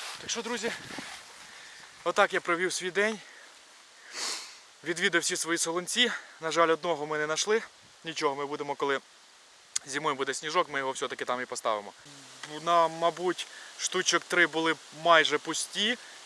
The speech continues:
Всі інші, цей рік вони простояли, всі інші, ну, там... Там ще десь отако в пляшці залишалося.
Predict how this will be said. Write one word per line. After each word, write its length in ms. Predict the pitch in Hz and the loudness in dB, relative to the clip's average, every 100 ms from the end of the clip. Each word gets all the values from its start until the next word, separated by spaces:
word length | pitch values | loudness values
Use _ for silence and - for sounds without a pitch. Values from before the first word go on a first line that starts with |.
| - | -4
Всі 400 | - 180 175 180 | 0 2 2 2
інші, 340 | 170 - 160 - - - | 2 0 -2 -8 -16 -10
цей 160 | - 165 | 4 4
рік 200 | 175 165 | 4 2
вони 160 | 156 156 | 0 0
простояли, 540 | 156 - 160 180 175 | -2 0 4 4 2
всі 300 | - 151 165 | -2 -4 -4
інші, 200 | 170 - | -2 -4
ну, 140 | 151 135 | -4 -6
там... 120 | 117 113 107 - - - - - - - - - - - - | -6 -6 -14 -16 -18 -18 -18 -18 -18 -18 -18 -18 -18 -18 -12
Там 120 | 113 | -10
ще 160 | 104 120 | -8 -4
десь 260 | 131 - 110 | -2 -2 -2
отако 360 | 127 139 151 147 | -2 -2 0 0
в 40 | |
пляшці 360 | 139 139 - 127 | 4 2 2 0
залишалося. 680 | 123 123 - 117 107 110 | 0 0 -2 -2 -2 -6